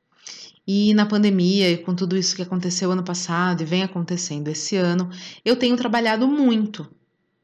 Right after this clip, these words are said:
E aí, isso, óbvio que não é do ano passado, sempre foi assim, mas que s-, se intensificou, né? Sempre que eu vou me apresentar pra alguém, eu digo, "Ah, eu sou a Dani,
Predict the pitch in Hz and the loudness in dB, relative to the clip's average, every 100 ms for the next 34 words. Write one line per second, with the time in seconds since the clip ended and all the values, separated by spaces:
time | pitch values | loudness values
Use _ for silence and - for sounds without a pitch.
0 | _ - - - - - - _ _ - | _ -20 -20 -20 -20 -20 -20 _ _ 0
1 | 381 320 254 294 277 - 247 - - 226 | 4 4 4 4 2 0 -4 -4 -2 0
2 | 180 185 208 208 196 165 170 165 175 175 | -2 -4 0 2 2 0 -2 -2 -6 -6
3 | 247 233 220 180 180 - 214 214 208 - | 0 0 0 -2 -4 -2 -2 -2 -6 -4
4 | 170 185 180 - 262 247 240 - 202 - | -2 -2 -2 0 2 2 0 -4 -8 -8
5 | _ _ _ - - 202 185 185 180 - | _ _ _ -12 -4 -2 0 -2 -2 -4
6 | 254 202 208 233 202 214 - - - - | -4 0 0 0 -2 -4 -12 -20 -20 -20
7 | - - - - - _ _ _ _ - | -20 -18 -20 -20 -20 _ _ _ _ -8
8 | 330 415 359 269 214 214 202 185 180 180 | -2 0 2 2 2 2 0 0 0 2
9 | 220 240 226 180 180 220 220 214 180 170 | 2 0 0 0 2 2 2 0 0 0
10 | 175 233 330 330 320 320 320 240 247 262 | 0 0 2 0 0 0 2 4 4 4
11 | 240 156 | 2 0